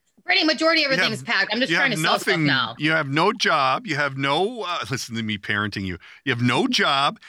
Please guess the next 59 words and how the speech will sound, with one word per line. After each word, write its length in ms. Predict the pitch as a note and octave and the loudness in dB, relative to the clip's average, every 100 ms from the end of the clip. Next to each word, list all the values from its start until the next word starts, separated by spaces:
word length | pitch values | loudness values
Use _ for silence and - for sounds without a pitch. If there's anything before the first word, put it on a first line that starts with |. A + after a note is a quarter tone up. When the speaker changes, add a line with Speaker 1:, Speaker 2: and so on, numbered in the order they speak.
| - | -6
Speaker 2:
You 80 | B2 | -4
have 80 | |
no 200 | A2+ A2+ | -2 0
responsibilities. 880 | D#3+ A3 - A#3+ A#3+ C4 F#3+ D3 F3 - _ - | 0 0 0 0 0 0 2 2 0 -4 _ -4
Why 100 | D3 | -2
don't 160 | E3+ | 0
you 60 | G3 | 0
just 140 | F3+ | 0
load 240 | D#3 F3 A3 | 2 2 2
that 180 | A#3+ A3 | 0 2
little 180 | A#3 A#3 | 0 0
family 280 | C4 C4 | 0 2
truckster 400 | C4+ D4 D#4 - | 2 2 2 2
up 160 | B3+ C4 | 0 0
and 80 | G#3 | 0
head 200 | A3+ B3 | 0 2
your 100 | B3+ | 2
ass 260 | C4 B3+ | 2 2
on 160 | C4+ C4 | 2 2
back 240 | C4+ C4 | 2 0
home 240 | C#4 D4 C#4 | 2 4 6
right 180 | C#4+ C4 | 4 2
now? 500 | C#4+ E4+ E4 G#3 - _ _ _ - | 2 2 2 0 -6 _ _ _ -2
Speaker 1:
Well, 220 | D4+ D4+ | 0 2
my, 220 | D#4+ E4 D4 | 2 0 2
my 280 | D4 D4+ C#4 | 2 2 2
S 220 | E4+ D#4+ | 0 2
U 160 | F4 D4 | 0 4
V, 320 | E4+ F4+ D4+ | 4 4 2
I 60 | A#3+ | 2
got 160 | C4 | 0
a 20 | A#3+ | 0
Denali, 680 | A#3+ C4 D4 C4+ B3+ A#3+ A3 | 0 2 2 2 2 2 2
and 160 | A3+ A3 | 2 2
I'm 80 | A3 | 0
picking 260 | C#4+ B3+ | 0 2
it 60 | C4 | 0
up 80 | B3+ | 2
Monday 240 | B3 B3 | 0 0
morning. 520 | A#3 B3 B3+ G#3+ E3 E3 | 2 4 4 2 0 -2
<laughs> 60 | - | -2
Speaker 2:
Oh, 60 | A3 | 0
you 140 | - | 2
Speaker 1:
And 80 | D#3 | 2
I'm 40 | |
Speaker 2:
rented 180 | E3+ G3+ | 2 2
Speaker 1:
driving 140 | G3+ B3+ | 2 2
it. 0 | C#4+ | 2
Speaker 2:
one? 100 | F4 - _ _ _ _ _ _ - | 0 -6 _ _ _ _ _ _ -2
Speaker 1:
Huh? 220 | A#3 D#4+ - _ _ | -2 -2 -8 _ _
Speaker 2:
You 140 | C3 | 0
rented 320 | A#2+ B2 F#3+ | 0 0 0
one? 260 | G3 A#3 D#4+ _ - - _ - | 0 0 -2 _ -20 -20 _ -4
Speaker 1:
Yeah, 60 | G4 | 0
I 60 | |
rented 280 | C#4 C4+ C4+ | 2 2 2
a 60 | B3+ | 0
Denali. 200 | A#3+ G#3+ | 0 0
My, 180 | C#4+ | 0